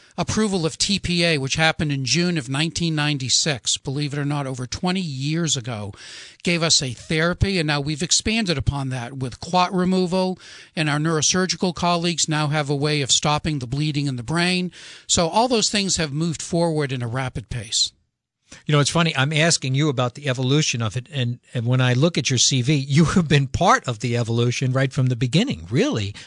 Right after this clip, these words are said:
Speaker 2: Um, and I have to take my hat off to you because, you know, your work at, at Duke and U T Southwestern, uh,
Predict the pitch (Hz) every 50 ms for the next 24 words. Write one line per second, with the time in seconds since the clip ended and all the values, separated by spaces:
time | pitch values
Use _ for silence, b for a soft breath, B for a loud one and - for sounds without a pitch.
0 | B B 143 127 123 120 120 123 135 131 131 131 127 135 139 135 135 139 135 127
1 | 139 170 175 - 135 - 147 139 - 127 120 120 - - - 240 269 277 190 127
2 | 110 - - 117 113 120 127 - 139 131 - B B B B B B - 165 170
3 | 143 127 120 123 160 180 170 143 127 131 135 135 135 135 135 - 127 120 117 -
4 | 131 127 123 113 113 147 151 156 160 151 - 104 98 113 139 147 143 - - 147
5 | 139 127 - 123 110 107 - - - 139 143 147 - - - 147 135 135 143 147
6 | 170 156 110 107 107 107 107 110 123